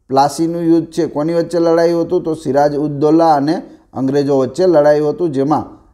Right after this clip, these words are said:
સિરાજ ઉદ દૌલાની હાર થાય છે. બંગાળનો પ્રથમ ગવર્નર જનરલ કોણ હતો? રોબર્ટ ક્લાઇવ.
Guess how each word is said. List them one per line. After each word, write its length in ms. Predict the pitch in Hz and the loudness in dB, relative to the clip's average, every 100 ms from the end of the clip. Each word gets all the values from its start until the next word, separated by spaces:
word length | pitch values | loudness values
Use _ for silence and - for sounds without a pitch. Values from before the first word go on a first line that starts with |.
| _ | _
સિરાજ 400 | 135 156 170 151 | -4 2 2 0
ઉદ 140 | 143 | -4
દૌલાની 500 | 135 135 135 131 170 | -2 0 0 0 -2
હાર 280 | 185 123 117 | 0 0 -2
થાય 240 | 110 110 | -2 -4
છે. 460 | 107 113 104 85 - _ _ _ _ _ _ _ _ _ _ _ _ _ _ - _ _ - | -4 -6 -6 -8 -16 _ _ _ _ _ _ _ _ _ _ _ _ _ _ -20 _ _ -2
બંગાળનો 560 | 135 160 190 202 214 | 0 4 4 2 0
પ્રથમ 480 | 196 175 170 226 226 | -6 -4 -4 -4 -4
ગવર્નર 500 | 185 175 185 185 190 | 0 2 2 2 -2
જનરલ 440 | 156 160 165 175 180 | 0 -4 -2 -2 -2
કોણ 300 | 190 220 180 | -2 0 0
હતો? 580 | 127 135 127 113 - _ _ _ _ _ _ _ _ _ _ _ _ _ _ _ _ | -2 0 0 -4 -12 _ _ _ _ _ _ _ _ _ _ _ _ _ _ _ _
રોબર્ટ 720 | 110 110 147 160 170 165 - - | -2 2 4 2 0 -2 -6 -2
ક્લાઇવ. 440 | 147 135 117 98 | 2 2 0 -4